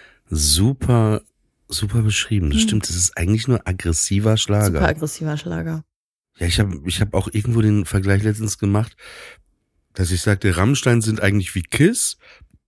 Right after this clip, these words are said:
Speaker 1: nur nicht so bunt mit Konfetti und mit Nazis und Kiss sind halt mit zwei Juden.
Speaker 2: <laughs> Ja, also wie Kiss eigentlich. Ich hab heute in einer Sendung gehört, dass, ähm, jetzt k-, krieg ich das,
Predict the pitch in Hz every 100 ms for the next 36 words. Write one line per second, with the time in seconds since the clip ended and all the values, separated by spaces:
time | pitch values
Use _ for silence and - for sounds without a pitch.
0 | _ 107 107 123 113 113 95 117 170 -
1 | 131 - 107 101 120 - 175 202 - -
2 | - - _ 120 135 127 117 113 117 147
3 | - 151 147 - 110 104 - 127 - -
4 | - 104 117 113 117 101 - _ - 107
5 | - 101 90 82 73 69 - - - -
6 | 220 143 151 185 190 - 175 147 131 139
7 | 139 - _ _ - - 214 - 190 180
8 | - 160 156 190 196 175 254 - - -
9 | - _ 156 156 160 233 - - 196 247
10 | - - - - - _ _ _ _ _
11 | - 170 165 165 165 160 160 - - -
12 | - 175 160 160 -